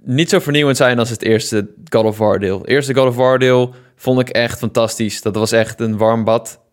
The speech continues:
Ik heb elke God of War game twee keer uitgespeeld. Ehm,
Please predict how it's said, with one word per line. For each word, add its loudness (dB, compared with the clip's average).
Ik -8
heb -6
elke -2
God 2
of 0
War 0
game 0
twee 0
keer -2
uitgespeeld. -2
Ehm, -2